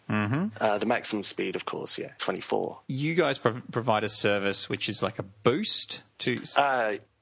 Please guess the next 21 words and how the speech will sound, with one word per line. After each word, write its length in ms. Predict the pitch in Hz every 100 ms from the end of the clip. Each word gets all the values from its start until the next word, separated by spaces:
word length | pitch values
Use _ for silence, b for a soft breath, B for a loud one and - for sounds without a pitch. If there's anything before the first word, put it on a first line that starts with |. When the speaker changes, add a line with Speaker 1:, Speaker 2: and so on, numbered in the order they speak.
| -
Speaker 1:
So 160 | -
Speaker 2:
yes. 180 | 113 -
Speaker 1:
I 160 | 143 156
was, 220 | 175 143 -
I'm 180 | 139 151
in 80 |
an 100 | 131
area 320 | 113 113 107 104
where 240 | 104 101
I 120 | 101
can 160 | - 104
only 160 | 101
get 120 | 98 -
A 100 | 101
D 140 | 98
S 160 | 101 -
L 100 | 98
one 840 | 95 92 104 123 104 98 101 104 107 - -
from 320 | - 98 92
you 320 | 95 117 147
guys, 720 | 110 98 92 95 98 98 -